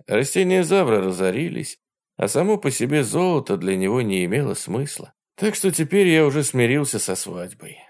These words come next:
Это было единственное, чем я мог помочь, чтобы добиться для него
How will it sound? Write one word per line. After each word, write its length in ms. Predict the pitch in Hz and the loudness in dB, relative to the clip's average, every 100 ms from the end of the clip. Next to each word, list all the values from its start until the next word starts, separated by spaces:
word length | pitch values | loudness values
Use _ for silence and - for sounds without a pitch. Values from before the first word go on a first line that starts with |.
| - | -12
Это 260 | 170 185 180 | -6 -4 0
было 260 | 170 185 | 2 4
единственное, 880 | 160 156 135 180 165 - 123 120 110 | 4 2 0 0 0 0 0 2 2
чем 280 | - 117 135 | 2 0 2
я 140 | 110 | 2
мог 280 | 98 113 - | 2 -2 -2
помочь, 440 | 104 101 107 120 - | 0 0 0 -4 -8
чтобы 320 | - 87 87 | -8 -6 -4
добиться 520 | 87 87 - - 98 | -6 -6 -8 -8 -8
для 200 | 82 87 | -6 -6
него 400 | 87 90 95 | -4 -4 -6